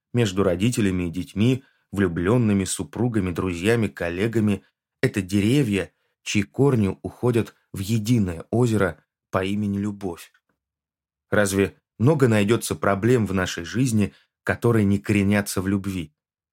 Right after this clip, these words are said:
Да, все в этом мире из-за нее. В поисках ответов. Возможно, совершенно естественно, что, став психиатром, я с таким упорством погрузился в тему любви.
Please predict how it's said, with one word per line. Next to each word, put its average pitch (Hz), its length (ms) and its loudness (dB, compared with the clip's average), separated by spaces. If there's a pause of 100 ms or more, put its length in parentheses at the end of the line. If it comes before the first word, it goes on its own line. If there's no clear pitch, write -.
(440)
Да, 135 420 2 (360)
все - 220 2
в 127 100 4
этом 101 240 0
мире 92 460 -2 (520)
из-за 90 240 -2
нее. 101 400 0 (1900)
В - 160 -20
поисках 156 460 2
ответов. 120 600 -4 (1200)
Возможно, 110 640 2 (300)
совершенно 135 500 2
естественно, 117 800 -2
что, 90 360 -4 (160)
став - 340 -4
психиатром, 113 800 -2 (300)
я 120 140 2
с - 80 -6
таким 120 360 0
упорством 104 640 -2
погрузился 98 720 -2
в - 120 -10
тему 104 260 0
любви. 98 500 -2